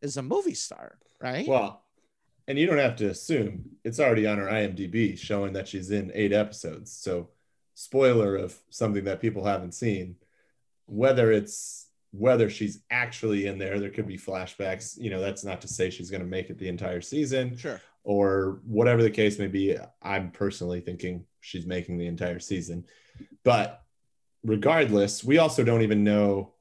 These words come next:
Speaker 2: I don't know that we have the information yet on when the Hawkeye miniseries fits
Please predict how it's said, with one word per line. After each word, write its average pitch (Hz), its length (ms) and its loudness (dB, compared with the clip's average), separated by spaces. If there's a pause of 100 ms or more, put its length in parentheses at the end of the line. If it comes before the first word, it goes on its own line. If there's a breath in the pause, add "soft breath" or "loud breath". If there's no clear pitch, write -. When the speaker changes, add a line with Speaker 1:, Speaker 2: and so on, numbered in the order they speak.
Speaker 2:
I 127 100 -2
don't 147 140 0
know 117 140 4
that 104 160 6
we 98 100 0
have 107 260 2
the 98 100 -4
information 101 680 -2
yet 95 440 -4 (440)
on 92 680 -2
when 104 500 2
the 92 100 0
Hawkeye 92 640 -4 (500)
miniseries 95 1040 -4 (100)
fits - 600 -2